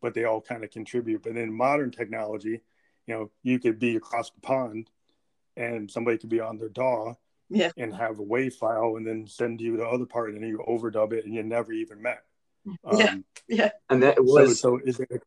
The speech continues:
Speaker 3: it was that
Speaker 1: <laughs>
Speaker 3: process essentially from, from, from out of lockdown and not actually being able to play in a room together, and we still wanted to be being productive with music. So we thought,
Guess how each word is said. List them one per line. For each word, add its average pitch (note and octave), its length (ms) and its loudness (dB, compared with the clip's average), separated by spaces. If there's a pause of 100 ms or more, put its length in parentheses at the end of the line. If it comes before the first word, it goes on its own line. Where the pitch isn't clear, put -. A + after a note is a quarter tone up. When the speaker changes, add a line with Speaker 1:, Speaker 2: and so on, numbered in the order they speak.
(140)
Speaker 3:
it C3 80 4
was C3 260 8
that G2+ 140 4
Speaker 1:
<laughs> - 120 -8
Speaker 3:
process A2+ 400 6
essentially G#2 560 0
from, G#2 380 -2
from, G#2+ 340 0 (220)
from G#2+ 400 6
out B2 160 6
of G2+ 60 0
lockdown F#2+ 560 4
and G2 100 2
not A2 180 4
actually G#2 340 0
being G#2 260 2
able G2 160 2
to - 200 -14
play G2 280 6
in F#2+ 80 2
a F#2+ 40 2
room G#2 220 2
together, F#2 560 0 (560)
and G2+ 140 2
we G2+ 80 0
still G#2 280 6
wanted G2 260 4
to G2+ 140 0
be G2 240 2 (460)
being G#2 240 4
productive G2 680 2
with G2+ 240 2
music. F2+ 380 0
So F#2 200 0
we F#2+ 100 2
thought, F#2 280 0